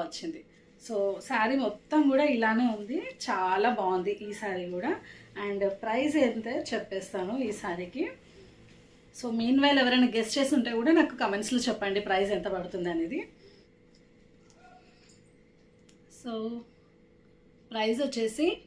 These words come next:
లెవెన్ నైంటీ పడింది అనమాట. చూసారు కదా,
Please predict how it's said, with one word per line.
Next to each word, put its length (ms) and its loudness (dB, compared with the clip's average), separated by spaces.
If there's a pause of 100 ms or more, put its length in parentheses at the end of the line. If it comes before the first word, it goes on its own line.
(1000)
లెవెన్ 340 2
నైంటీ 380 -4
పడింది 320 -4
అనమాట. 320 -6 (1500)
చూసారు 380 -6
కదా, 160 -4